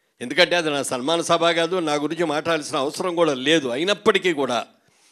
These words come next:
ఆయన నా మీద ఉన్న అభిమానంతో చేసినందుకు వారికి మనస్ఫూర్తిగా, వారి ఆత్మ ఎక్కడున్నప్పటికీ కూడా,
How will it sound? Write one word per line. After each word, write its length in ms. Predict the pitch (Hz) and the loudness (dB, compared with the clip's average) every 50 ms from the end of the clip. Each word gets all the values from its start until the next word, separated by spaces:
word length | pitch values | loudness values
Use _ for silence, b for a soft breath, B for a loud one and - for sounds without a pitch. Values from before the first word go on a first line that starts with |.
| _ _ - | _ _ -6
ఆయన 140 | 120 120 | -6 -4
నా 160 | 120 117 120 135 | -2 -2 -2 0
మీద 200 | 151 156 143 127 | 0 0 0 -2
ఉన్న 180 | 131 127 127 | -4 -6 -6
అభిమానంతో 520 | 120 113 117 120 135 139 131 120 - 131 117 | -6 -4 -4 -2 -2 -4 -4 -6 -8 -8 -8
చేసినందుకు 520 | 95 104 120 - - - 120 110 98 113 | -8 -8 -12 -12 -12 -12 -12 -12 -8 -6
వారికి 480 | 107 101 101 113 123 - - - - _ b b b b b b - 107 | -6 -6 -6 -8 -12 -14 -16 -18 -18 _ b b b b b b -10 -6
మనస్ఫూర్తిగా, 840 | 113 131 131 - - - 147 170 170 - - 156 143 135 120 - - _ _ _ _ _ _ _ _ _ _ - | -6 -6 -6 -8 -6 -2 0 0 0 0 -2 -2 -2 -2 -2 -4 -8 _ _ _ _ _ _ _ _ _ _ -8
వారి 280 | 107 107 104 95 104 101 | -6 -6 -4 -2 -2 -2
ఆత్మ 360 | 101 117 - - - 156 143 | -2 -4 -6 -8 -6 -6 -4
ఎక్కడున్నప్పటికీ 760 | 127 113 - 156 143 139 139 139 135 135 120 117 110 120 117 | -4 -4 -4 -6 -6 -4 -4 -6 -6 -6 -8 -10 -8 -8 -8
కూడా, 380 | 101 107 110 123 151 139 127 | -8 -8 -8 -8 -8 -10 -12